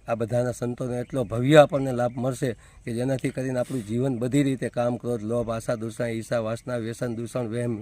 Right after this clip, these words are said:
વિષય, વ્યાધિ, આદિ વ્યાધિ, સબ સઘળું આપણું આસ્તે આસ્તે કેમ નીકળી જશે ને આપણને ખરેખર ખબર નહીં પડે. તો આવી બધું આ સત્સંગ છે. સત્સંગ એટલે શું? સત એટલે સાચા અને સંગ એટલે એનો મેળાપ અથવા એનો યોગ, કે એને આપણે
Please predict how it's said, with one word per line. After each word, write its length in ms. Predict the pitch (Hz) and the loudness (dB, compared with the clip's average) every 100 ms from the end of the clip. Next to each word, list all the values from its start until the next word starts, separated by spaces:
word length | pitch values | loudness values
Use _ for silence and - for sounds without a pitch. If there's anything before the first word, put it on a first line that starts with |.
| 120 - | -8 -10
વિષય, 240 | 113 135 120 - - - | -6 -4 -6 -8 -20 -6
વ્યાધિ, 300 | 120 120 120 | 0 0 2
આદિ 220 | 123 120 123 | 0 2 0
વ્યાધિ, 300 | 117 123 120 | 0 0 -2
સબ 240 | - 143 143 - | -2 -2 -2 -4
સઘળું 380 | - 156 127 170 | 0 0 4 6
આપણું 280 | 156 151 160 - - | 6 6 0 0 -8
આસ્તે 260 | 131 143 156 | -8 -2 2
આસ્તે 200 | 151 160 | 2 0
કેમ 200 | - 170 165 | 2 4 4
નીકળી 300 | 165 175 175 | 4 4 4
જશે 200 | 170 185 | 6 4
ને 80 | 165 | 4
આપણને 280 | 151 151 147 | 4 4 2
ખરેખર 420 | - 135 160 170 | 0 0 2 0
ખબર 260 | 139 127 117 | 0 -2 -2
નહીં 160 | 107 | -4
પડે. 200 | 101 95 - - - - - | -6 -10 -12 -20 -20 -20 -6
તો 40 | 147 | 0
આવી 260 | 131 151 139 | 4 6 6
બધું 200 | 143 147 | 4 4
આ 60 | 139 | 4
સત્સંગ 420 | 131 - 135 123 | -4 -2 -2 -2
છે. 100 | - | -4
સત્સંગ 440 | 104 139 - 175 165 | -4 -4 0 2 2
એટલે 200 | 156 160 | 2 2
શું? 200 | 143 151 - - - - - - | 2 0 -2 -12 -20 -20 -18 6
સત 240 | 147 165 151 | 10 10 6
એટલે 220 | 143 139 | -2 -2
સાચા 380 | - 135 160 160 - - - | 2 2 4 2 0 -20 -6
અને 140 | 131 117 | -4 -2
સંગ 260 | 135 139 | 0 0
એટલે 200 | 127 131 | 0 -2
એનો 180 | 123 139 147 - - - | -2 -4 -6 -14 -16 -6
મેળાપ 300 | 120 120 110 | -4 -4 -4
અથવા 200 | 107 120 | -6 -6
એનો 160 | 113 113 | -4 -4
યોગ, 280 | 113 147 - - - - - | 4 4 4 -4 -20 -20 -14
કે 60 | 123 | -8
એને 140 | 117 117 | -6 -6
આપણે 240 | 117 120 | -6 -8